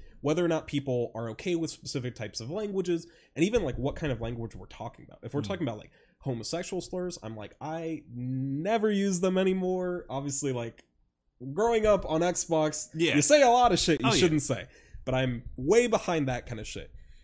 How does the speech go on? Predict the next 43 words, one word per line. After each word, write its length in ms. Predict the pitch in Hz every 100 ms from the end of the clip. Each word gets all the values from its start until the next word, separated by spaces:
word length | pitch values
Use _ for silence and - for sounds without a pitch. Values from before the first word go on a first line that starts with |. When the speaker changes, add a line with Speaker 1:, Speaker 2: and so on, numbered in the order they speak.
| - _ -
Speaker 1:
um, 480 | 123 117 110 110 - -
like, 180 | 104 -
racial 540 | 101 104 147 185 226
pejoratives, 680 | 220 208 226 226 233 240 220
you're 140 | 123
like, 220 | 127 127 -
"Oh, 200 | - -
well, 320 | 151 135 131
if 120 | 127
it's, 160 | 180 131
like, 220 | 143 117
with 240 | 110 117 110
my 200 | 107 95
family, 720 | - 131 247 202 135 143 147
it's 220 | 117 -
probably 760 | - - 104 120 131 131 127
okay, 440 | 123 120 117 117 120
right?" 300 | 135 185 381
Speaker 2:
Yeah. 140 | 165
Speaker 1:
I 40 | 160
don't 140 | 196
know, 180 | 277 175
maybe. 260 | 131 147 127
Speaker 2:
Yeah. 160 | 170 262 - - -
Speaker 1:
Or, 200 | - 139
like, 280 | 139 135 131
the 100 | 135
one, 220 | 131 135
the, 160 | 123 113
the 100 | 135
classic, 600 | 123 139 127 127 127 117 -
"Can 220 | - 135 131
you 120 | 123
say 360 | - 156 170
it 120 | 151 139
if 160 | 131
you're 140 | 120 110
rapping 420 | 127 143 143 127
along 380 | 123 131 135 127
with 100 | 135
the 60 | 147
Speaker 2:
Oh, 180 | 156
yeah. 100 | 147